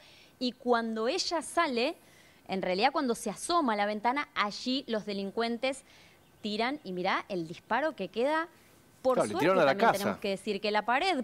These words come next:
Speaker 1: prácticamente, claro, prácticamente la pared termina salvando a la abuela de Tiago. Y si te parece, también vamos a seguir caminando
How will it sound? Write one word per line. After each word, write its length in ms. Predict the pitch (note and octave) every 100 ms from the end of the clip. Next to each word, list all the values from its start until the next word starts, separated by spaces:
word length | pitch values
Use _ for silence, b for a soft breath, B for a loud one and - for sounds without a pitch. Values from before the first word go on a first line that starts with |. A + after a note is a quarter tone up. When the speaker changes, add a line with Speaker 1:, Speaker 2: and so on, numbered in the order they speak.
| -
Speaker 1:
prácticamente, 720 | C4 D4 D#4+ D#4 B3+ C4 -
claro, 460 | - A#4 D4+ G#3 F3 -
prácticamente 680 | F4 - D#4+ C#4+ D#4+ F4
la 140 | D#4+ A3+
pared 320 | A3+ C4+ D#4
termina 400 | C4+ A#3+ B3 C#4
salvando 680 | C4+ A3+ G#3 A3 A#3+ C4 C#4 B B B
a 140 | G3 G3
la 80 | G3
abuela 340 | G#3 B3+ B3+
de 160 | A3+ G#3
Tiago. 400 | G3 F3+ E3+ F3+
Y 60 |
si 180 | - A#3
te 140 | B3+
parece, 440 | B3+ D#4 E4+ - D#4
también 360 | A3+ A3 A#3
vamos 260 | A#3+ A3+ -
a 40 |
seguir 280 | G3+ G#3+ A3+
caminando 640 | A3 G#3 A#3+ C4 C4 C#4+